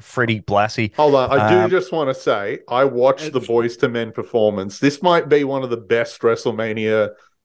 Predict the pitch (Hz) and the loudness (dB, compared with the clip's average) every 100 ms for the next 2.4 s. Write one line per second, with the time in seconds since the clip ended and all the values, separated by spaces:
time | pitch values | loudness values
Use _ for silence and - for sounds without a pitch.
0 | _ _ 135 131 135 170 175 - 180 143 | _ _ -2 2 2 2 0 0 0 0
1 | - - - 120 156 127 143 - - 123 | -2 -4 -4 -4 -4 -6 -14 -10 -2 -2
2 | 131 247 214 | 0 0 2